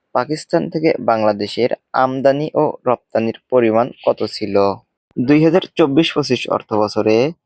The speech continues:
পাকিস্তান থেকে বাংলাদেশ আমদানি করেছে আটাত্তর কোটি সত্তর লাখ ডলার এবং পাকিস্তানে রপ্তানি করেছে আট কোটি ডলার। দুই দশক পর ঢাকায় বাংলাদেশ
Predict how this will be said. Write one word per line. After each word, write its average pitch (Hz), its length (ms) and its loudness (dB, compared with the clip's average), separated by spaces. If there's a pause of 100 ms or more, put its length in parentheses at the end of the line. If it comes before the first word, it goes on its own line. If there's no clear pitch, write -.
(260)
পাকিস্তান 165 520 -2
থেকে 175 220 -4 (160)
বাংলাদেশ 113 460 0 (140)
আমদানি 107 440 -2
করেছে 110 420 -4 (540)
আটাত্তর 151 500 -2
কোটি 160 300 2 (120)
সত্তর 123 500 -2
লাখ 110 260 2
ডলার 101 380 0 (480)
এবং 123 220 2 (200)
পাকিস্তানে 151 580 -4
রপ্তানি 120 480 -2
করেছে 113 460 0 (580)
আট 131 280 0
কোটি 120 260 0
ডলার। 101 420 2 (380)
দুই 160 260 6
দশক 143 360 0 (160)
পর 110 340 4 (540)
ঢাকায় 120 480 -2 (160)
বাংলাদেশ 120 520 0